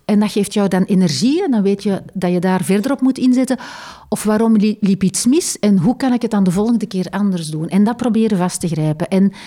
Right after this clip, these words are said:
dus die goede voorbereiding is belangrijk, maar ook je collega's, ehm, ja, op school daarover, over aanspreken. Ik vind het spijtig en, en schrijnend dat dat soms nog een beetje een taboe is om,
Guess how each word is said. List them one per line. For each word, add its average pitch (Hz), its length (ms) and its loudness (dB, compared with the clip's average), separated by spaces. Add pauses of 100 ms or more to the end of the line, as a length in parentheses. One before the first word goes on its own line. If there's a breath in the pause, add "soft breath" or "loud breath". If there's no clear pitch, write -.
(260 loud breath)
dus 196 140 0
die 180 140 2
goede 202 220 2
voorbereiding 269 600 2
is 262 100 2
belangrijk, 277 460 0 (440 loud breath)
maar 202 200 2
ook 240 140 -2
je 285 80 0
collega's, 233 760 0
ehm, 180 580 2 (460)
ja, 202 220 0
op - 140 -4
school 247 380 -2
daarover, 185 400 0 (100)
over 170 260 -2
aanspreken. 160 560 -4
Ik - 60 -16
vind 208 180 0
het 190 120 -6
spijtig 247 640 -2
en, 196 300 2 (320 loud breath)
en 185 140 0
schrijnend 220 480 0
dat 214 100 -2
dat 202 160 -2
soms 214 200 0
nog 202 120 2
een 180 80 2
beetje 185 260 0
een 175 120 0
taboe 185 360 -2
is 262 220 -2
om, 196 280 0